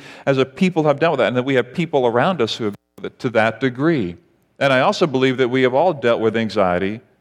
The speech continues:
to some degree or another, that it hits all of us. In fact, if it doesn't hit you, I don't think you're human. <laughs> I don't know if you can walk through this life and not have anxiety or worry. And so the question becomes, what do I do and how do I handle it when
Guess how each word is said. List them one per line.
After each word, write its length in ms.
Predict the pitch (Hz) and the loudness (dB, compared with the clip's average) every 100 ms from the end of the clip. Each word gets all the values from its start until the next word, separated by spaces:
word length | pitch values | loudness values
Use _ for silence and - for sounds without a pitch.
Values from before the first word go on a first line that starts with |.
| _ | _
to 100 | - | -2
some 460 | 127 - 160 185 196 | -2 0 0 0 0
degree 560 | 120 95 87 92 101 120 _ _ _ _ _ - | -2 -4 -6 -8 -12 -20 _ _ _ _ _ -2
or 160 | 123 | 0
another, 440 | 143 185 196 - - _ _ _ _ _ _ | 2 2 0 -6 -16 _ _ _ _ _ _
that 140 | 147 | 2
it 100 | 151 | 2
hits 260 | - 175 - | 2 0 2
all 200 | 170 190 | 0 2
of 40 | |
us. 120 | 139 147 | 2 0
In 80 | |
fact, 180 | 143 143 | 0 0
if 100 | 143 | 0
it 60 | 123 | 0
doesn't 260 | 160 185 | 0 2
hit 200 | 156 143 | 0 0
you, 80 | 135 | 0
I 60 | 135 | 2
don't 140 | 143 | 2
think 220 | 147 143 | -2 -4
you're 100 | 151 | -4
human. 380 | 143 180 185 - - _ _ | -4 -4 -6 -10 -18 _ _
<laughs> 520 | - _ _ _ _ | -20 _ _ _ _
I 200 | 139 131 | 0 2
don't 100 | 147 | 4
know 80 | 165 | 2
if 80 | 143 | 0
you 100 | 151 | 0
can 200 | - 127 - - | 2 0 -4 -6
walk 380 | 120 143 139 - | 0 0 0 0
through 160 | 160 | 0
this 220 | 175 143 127 | 2 0 2
life 200 | 113 110 | 0 0
and 100 | 110 | 0
not 180 | 110 | 2
have 180 | 113 107 | 2 2
anxiety 580 | 101 104 104 92 95 107 | 0 -2 0 2 2 0
or 100 | 113 | 0
worry. 240 | 120 170 143 | 0 0 0
And 100 | 120 | -2
so 80 | 127 | -4
the 80 | |
question 360 | 120 139 139 170 | 0 -2 -2 -4
becomes, 360 | 147 120 110 107 | -4 -2 -2 0
what 220 | 113 85 | 0 2
do 80 | 127 | 2
I 100 | 110 | 2
do 160 | 104 | 0
and 100 | 104 | -2
how 140 | 107 104 | 0 0
do 80 | 120 | 0
I 100 | 113 | -2
handle 340 | 110 101 113 | -2 0 0
it 80 | 98 | 0
when 260 | 101 92 | -2 -4